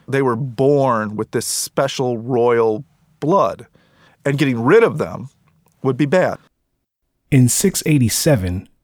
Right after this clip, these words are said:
Speaker 2: Pepin's grandson, Pepin the second, became mayor of the palace and amassed near absolute power in his position.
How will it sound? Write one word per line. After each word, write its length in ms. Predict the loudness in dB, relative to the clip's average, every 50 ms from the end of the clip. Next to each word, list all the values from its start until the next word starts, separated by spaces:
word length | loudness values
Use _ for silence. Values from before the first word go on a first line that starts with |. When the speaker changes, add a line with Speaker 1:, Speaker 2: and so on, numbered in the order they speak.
| _ _ -4
Speaker 2:
Pepin's 420 | -2 0 0 2 2 2 2 2 2
grandson, 840 | 2 4 6 6 6 4 4 2 0 -2 -2 -4 -4 -6 -8 -6 -2 -2
Pepin 280 | 0 0 0 -2 -4
the 80 | -2 -4
second, 500 | -2 -2 -2 -2 -2 -2 -2 -4 -4 -6 -12 -20 -20 _ -6 -2
became 480 | -2 -2 0 2 2 4 4 4 4
mayor 260 | 4 4 4 4 2 2
of 200 | 0 -2 -4 -4
the 80 | -4
palace 560 | -2 -2 -2 0 0 -2 -2 -2 -4 -6 -6 -4
and 120 | -2 -2 0
amassed 500 | 0 -2 -2 -2 -2 -4 -4 -4 -4 -2
near 300 | 0 2 2 2 0 -2
absolute 640 | -4 -4 -4 -4 -4 -4 -2 -2 -2 -4 -6 -6 -6
power 380 | -4 -2 -2 -2 -2 -2 -4
in 160 | -4 -4 -6 -6
his 160 | -6 -6 -6
position. 580 | -6 -6 -4 -2 -2 -2 -2 -4 -6 -8 -12